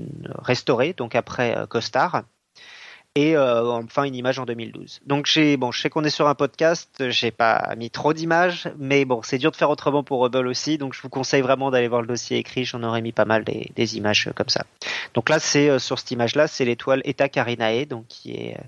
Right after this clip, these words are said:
qu'on voit donc en état de, d'explosion, et, euh, qui est une image assez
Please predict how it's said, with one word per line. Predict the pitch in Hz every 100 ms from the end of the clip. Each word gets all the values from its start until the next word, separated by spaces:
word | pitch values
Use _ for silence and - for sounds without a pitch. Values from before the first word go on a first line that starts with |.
| _ - - - -
qu'on | - 110
voit | 120 127
donc | 131 113 -
en | 110 107
état | 107 117 113
de, | 110
d'explosion, | - 120 - - 127 110 127 151 _ _ - - - - - _ 117
et, | 110
euh, | 104 101
qui | - 110
est | 104
une | 104
image | 104 110 -
assez | 98 - - -